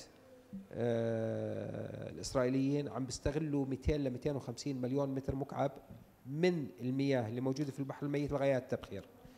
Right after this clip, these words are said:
كمان هاي ضيعت منطقة اللسان اللي هي من منطقة الصافي، هاي كلها أصبحت مناطق جافة. فلهذا السبب يعني البحر الميت بده مياه بشكل كبير حتى يرجع لطبيعته.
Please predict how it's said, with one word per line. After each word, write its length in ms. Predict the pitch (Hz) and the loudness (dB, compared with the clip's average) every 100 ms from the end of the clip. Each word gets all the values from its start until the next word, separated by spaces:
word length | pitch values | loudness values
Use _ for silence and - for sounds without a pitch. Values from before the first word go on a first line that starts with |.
| - - | -20 -6
كمان 320 | 143 151 165 | 2 4 4
هاي 380 | 143 147 147 139 - | 4 4 4 2 2
ضيعت 400 | 160 156 131 131 | 4 4 2 0
منطقة 340 | 143 135 139 131 | -2 -2 -2 0
اللسان 580 | 135 131 127 139 131 127 - - - | 2 2 4 4 2 0 -8 -18 -6
اللي 280 | 120 123 123 | 0 2 2
هي 240 | 143 131 | 4 4
من 140 | 123 127 | 4 2
منطقة 360 | 135 131 - | 0 0 -8
الصافي، 420 | - - 131 127 | -8 -2 0 2
هاي 80 | 127 | 0
كلها 260 | 123 131 120 | 0 0 -2
أصبحت 280 | 127 120 - | -4 -8 -6
مناطق 300 | 120 113 - - | -4 -4 -6 -6
جافة. 300 | 104 - - - - - - - - | -6 -6 -14 -20 -20 -20 -20 -10 0
فلهذا 340 | 123 131 151 | 2 4 4
السبب 380 | 139 - 135 123 | 2 2 4 4
يعني 160 | 123 120 | 4 2
البحر 240 | 123 131 | 0 -2
الميت 440 | 127 123 120 113 - - - - - - - - | 0 0 0 -2 -8 -20 -20 -20 -20 -20 -18 0
بده 360 | 156 139 135 | 0 4 4
مياه 360 | 123 131 143 127 | 4 4 4 2
بشكل 320 | - 170 151 | 0 -2 -2
كبير 360 | - 151 156 156 | 0 4 4 4
حتى 360 | - - 135 | 0 2 4
يرجع 260 | 139 - 117 | 4 4 0
لطبيعته. 520 | 120 107 110 101 | 0 -2 -2 -2